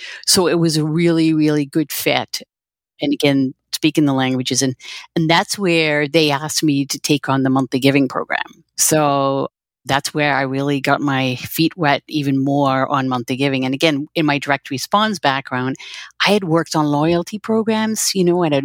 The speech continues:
at a publishing company before. So it was almost a natural, uh, move into the, uh,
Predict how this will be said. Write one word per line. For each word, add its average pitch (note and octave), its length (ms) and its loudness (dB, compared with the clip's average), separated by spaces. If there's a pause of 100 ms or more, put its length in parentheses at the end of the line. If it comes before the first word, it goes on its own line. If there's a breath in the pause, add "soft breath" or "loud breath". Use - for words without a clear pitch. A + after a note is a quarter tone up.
at C#3+ 120 0
a - 40 -8
publishing A3+ 720 0 (240)
company A3 380 0
before. A3 680 0 (360 loud breath)
So A3+ 240 4
it F#3 40 2
was G3+ 160 2
almost A#3+ 380 2
a F3 80 4
natural, D3 1040 2
uh, C3 320 0
move C#3+ 640 0
into C3 420 2
the, B2 280 -2
uh, A#2 160 -2